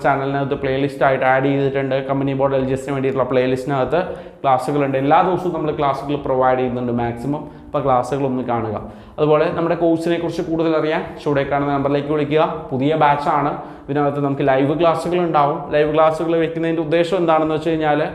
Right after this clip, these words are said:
അല്ലേ, മത്സരിച്ച് പഠിക്കുക, അല്ലേ, മത്സരിച്ച് പഠിക്കാൻ വേണ്ടിയാണ് നമ്മൾ ലൈവ് ക്ലാസ് വെക്കുന്നത്. അതുപോലെ തന്നെ റെക്കോർഡ് ക്ലാസ് ഉണ്ട്. അതുകൊണ്ട് തന്നെ വീട്ടമ്മമാർക്കും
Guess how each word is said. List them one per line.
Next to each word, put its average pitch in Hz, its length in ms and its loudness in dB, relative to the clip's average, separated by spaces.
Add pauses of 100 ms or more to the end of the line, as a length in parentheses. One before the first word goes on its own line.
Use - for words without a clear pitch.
(280)
അല്ലേ, 160 120 4 (140)
മത്സരിച്ച് 202 640 2
പഠിക്കുക, 156 400 -4 (460)
അല്ലേ, 156 220 2
മത്സരിച്ച് 165 600 -2
പഠിക്കാൻ 156 520 0
വേണ്ടിയാണ് 151 380 2
നമ്മൾ 139 240 0
ലൈവ് 131 220 2
ക്ലാസ് 135 280 2
വെക്കുന്നത്. 135 380 -2 (440)
അതുപോലെ 160 380 4
തന്നെ 160 160 -2 (100)
റെക്കോർഡ് 180 360 2
ക്ലാസ് 160 240 0
ഉണ്ട്. 143 140 -2
അതുകൊണ്ട് 156 220 -2
തന്നെ 160 200 -2
വീട്ടമ്മമാർക്കും 156 680 0